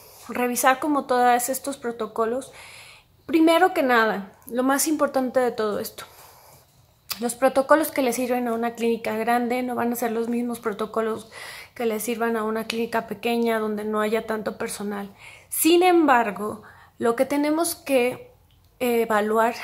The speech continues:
en todos, en todos los protocolos que llevemos a cabo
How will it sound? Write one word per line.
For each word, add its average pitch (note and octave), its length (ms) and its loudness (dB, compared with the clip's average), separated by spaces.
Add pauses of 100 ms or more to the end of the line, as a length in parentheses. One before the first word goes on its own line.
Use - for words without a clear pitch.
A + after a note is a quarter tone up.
(460)
en A3 240 -4
todos, D4 580 4
en A#3 180 -2
todos C4+ 340 0
los A#3 140 -6
protocolos A3 680 -8
que G#3 100 -10
llevemos A3 400 -6
a G#3 120 -12
cabo G#3 340 -2